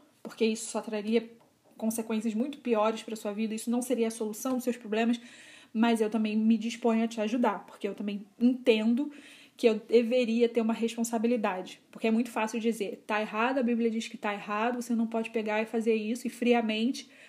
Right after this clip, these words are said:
vai lá viver a sua vida. Tá errado, isso tá errado. Eu deveria aconselhar e, no aconselhamento,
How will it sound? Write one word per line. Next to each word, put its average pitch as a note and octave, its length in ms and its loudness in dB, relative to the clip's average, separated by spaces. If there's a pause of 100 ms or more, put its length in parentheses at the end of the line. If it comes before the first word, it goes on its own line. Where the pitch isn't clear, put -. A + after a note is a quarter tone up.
vai A3+ 160 2
lá A#3 180 4
viver A#3 260 2
a A#3 40 2
sua B3+ 200 -4
vida. G3 360 -2 (640)
Tá G#3+ 120 0
errado, G#3+ 380 2 (240)
isso - 200 -10
tá C4 60 0
errado. G3 300 -4 (400)
Eu G3 80 -4
deveria G3+ 760 0 (500)
aconselhar G#3+ 880 0 (400)
e, C4+ 340 2 (360)
no A3+ 240 4
aconselhamento, D#4 1000 0